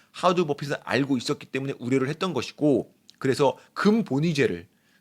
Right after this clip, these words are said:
유지하려고 했던 겁니다. 근데 결과적으로는 금 본위제는 폐지가 돼버렸죠. 하워드 버핏은 패배를 한 겁니다. 정부는 고삐가 풀려서 돈을 마음대로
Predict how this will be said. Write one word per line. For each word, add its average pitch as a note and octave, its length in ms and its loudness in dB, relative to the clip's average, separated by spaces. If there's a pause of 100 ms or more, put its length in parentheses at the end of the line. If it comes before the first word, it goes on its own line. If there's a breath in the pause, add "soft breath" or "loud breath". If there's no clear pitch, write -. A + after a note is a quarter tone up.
(140)
유지하려고 D3+ 640 2
했던 C#3 240 -4
겁니다. - 460 -14 (420)
근데 A#2+ 200 -2
결과적으로는 A#2+ 960 -4 (140)
금 C3+ 180 -4
본위제는 C3+ 680 -6 (160)
폐지가 C4+ 360 -6
돼버렸죠. - 600 -12 (120)
하워드 A#2 340 -4
버핏은 - 420 -16
패배를 A3+ 400 -8
한 A2 80 -10
겁니다. A#1 400 -20 (1040 soft breath)
정부는 E3+ 800 2
고삐가 D#3+ 460 0
풀려서 F#3 360 -2
돈을 C3 300 -4
마음대로 D#3+ 640 0